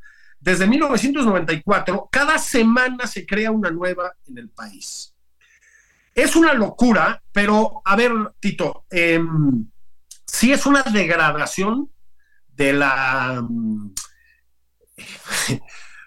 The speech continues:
de la imagen y de la función de las personas que sí estudiaron derecho, bueno, del derecho en este país, ¿no? Es como, em, no sé, es como la gran derrota de la abogacía nacional, no es que no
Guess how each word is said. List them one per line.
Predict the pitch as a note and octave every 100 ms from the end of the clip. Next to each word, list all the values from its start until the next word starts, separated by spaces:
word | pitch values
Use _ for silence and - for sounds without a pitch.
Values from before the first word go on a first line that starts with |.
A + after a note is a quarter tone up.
| _
de | B2+ E3
la | E3+
imagen | F3 F#3 C4 D4 B3 D4 -
y | G3
de | F#3+
la | F#3+
función | - G#3 G3+ - - - B3+ C#4 D4+ D4+ -
de | - E3
las | D#3+ -
personas | D#3+ - B3+ A3
que | -
sí | - C4 D4 A#3
estudiaron | F3 D#3 D3+ G3 G#3 D#3+
derecho, | B2+ - -
bueno, | A2+ G#2+ - - - _
del | C3 E3+ D#3+
derecho | E3+ F3+ A#3 A#3+ - C#4+ -
en | D#3 F3+
este | G#3+ G#3+
país, | D#3 D3 F#3 -
¿no? | A2+ C#3 - - - - - _
Es | A#3 C#4+
como, | - E4 B3+ G3 E3 C#3 - - - - - -
em, | D#3+ D#3 D#3 D#3 D3 C#3 C3 B2 A#2+ A2+ A2 G2 F#2 F#2 - -
no | A#2 F#3+
sé, | D#4+ - C#4 - - - - - - - -
es | - F#3
como | - C#4 A#3
la | F#3 F3
gran | F3+ A#3 D#4 E4
derrota | A#3 F#3+ G3+ A3+ B3+ C#4
de | A3+ E3+
la | D#3
abogacía | D3+ D#3 D3+ - A#3+ B3
nacional, | E3 - D3 G3+ A3 -
no | C#4
es | -
que |
no | E3